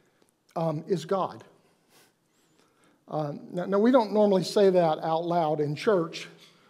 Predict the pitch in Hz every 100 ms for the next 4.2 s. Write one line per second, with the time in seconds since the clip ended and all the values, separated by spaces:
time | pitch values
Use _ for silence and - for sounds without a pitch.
0 | _ _ _ _ _ 208 151 143 180 170
1 | 190 180 175 165 233 254 147 127 139 117
2 | - _ _ _ _ _ _ _ _ _
3 | - 175 170 175 185 220 196 190 214 185
4 | 147